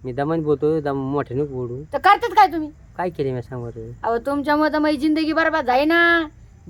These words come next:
Speaker 2: झुरायला लागले ना मी, झुरून झुरून मरायला लागले ना. तुम्ही सारा सत्यानाश केला ना माझ्या जीवनाचा. हा?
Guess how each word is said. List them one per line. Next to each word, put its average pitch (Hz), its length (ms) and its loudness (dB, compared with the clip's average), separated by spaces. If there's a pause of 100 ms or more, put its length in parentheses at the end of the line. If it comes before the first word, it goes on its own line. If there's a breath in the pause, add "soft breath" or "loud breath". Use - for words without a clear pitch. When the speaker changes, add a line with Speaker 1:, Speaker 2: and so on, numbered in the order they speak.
Speaker 2:
झुरायला 277 360 6
लागले 330 220 0
ना 339 120 2
मी, 339 260 4
झुरून 254 320 -4
झुरून 302 260 0
मरायला 320 340 4
लागले 330 260 0
ना. 320 320 2 (460 soft breath)
तुम्ही 294 140 -2
सारा 320 180 2
सत्यानाश 330 480 0 (100)
केला 320 140 2
ना 330 100 4
माझ्या 330 160 2
जीवनाचा. 330 720 4 (680)
हा? 320 300 4